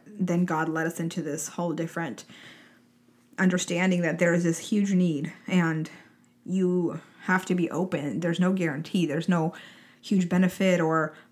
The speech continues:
"Oh, for sure you will, this will turn out." You just, you go into it open-minded because you don't know what will happen. And so ultimately God led us into it. We knew, we kind of were feeling it out. We went to the classes. There was so much,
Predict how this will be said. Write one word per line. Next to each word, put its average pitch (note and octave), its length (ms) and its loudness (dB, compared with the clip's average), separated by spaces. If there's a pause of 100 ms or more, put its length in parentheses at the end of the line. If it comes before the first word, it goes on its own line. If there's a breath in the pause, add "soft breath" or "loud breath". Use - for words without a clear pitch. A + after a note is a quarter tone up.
(140)
"Oh, F3 320 -2
for E3 220 -2
sure F3 360 2
you E3+ 180 2
will, D3+ 220 -4
this F3 280 -2
will D#3+ 120 -2
turn D#3+ 240 -2
out." D3 240 -6
You F#3+ 140 2
just, F3 340 -2
you F3 320 -8
go F#3 260 0
into F#3 280 2
it D#3+ 220 -2
open-minded E3+ 960 -2
because E3+ 360 -6
you E3 120 0
don't D#3+ 180 -2
know D#3 140 -4
what C3+ 140 -6
will C3+ 80 -6
happen. D#3 500 -6
And C3+ 280 -6 (800)
so - 220 -4
ultimately F#3+ 460 2
God E3+ 240 4
led D#3+ 140 0
us E3 160 -6
into E3+ 300 -2
it. D#3+ 100 -2
We F#3+ 120 4
knew, F#3+ 360 6 (400 loud breath)
we F#3+ 80 2
kind F#3+ 180 6
of G3 60 6
were F#3 100 4
feeling G3 340 2
it F#3+ 80 4
out. F3+ 220 8
We F3 80 2
went F3+ 140 2
to G3 60 0
the F#3 100 2
classes. F3 540 2
There E3 120 0
was D#3+ 120 0
so G3 360 4
much, F3+ 380 2